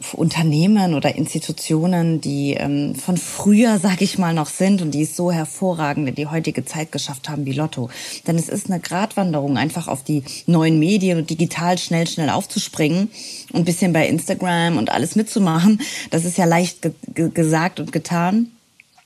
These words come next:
Aber alles mit Substanz zu machen und, ähm, auch die rechtlichen Hintergründe, äh, zu berücksichtigen und alles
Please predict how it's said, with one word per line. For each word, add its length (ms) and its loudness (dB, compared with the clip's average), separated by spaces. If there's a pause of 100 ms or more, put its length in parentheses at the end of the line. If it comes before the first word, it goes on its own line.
(200)
Aber 340 0
alles 280 0
mit 140 -4
Substanz 580 0
zu 140 -2
machen 500 -2 (300)
und, 340 0
ähm, 340 -2
auch 120 -4
die 120 -4
rechtlichen 460 0
Hintergründe, 1300 -2
äh, 220 0
zu 420 -2
berücksichtigen 880 -2
und 220 -4
alles 280 -2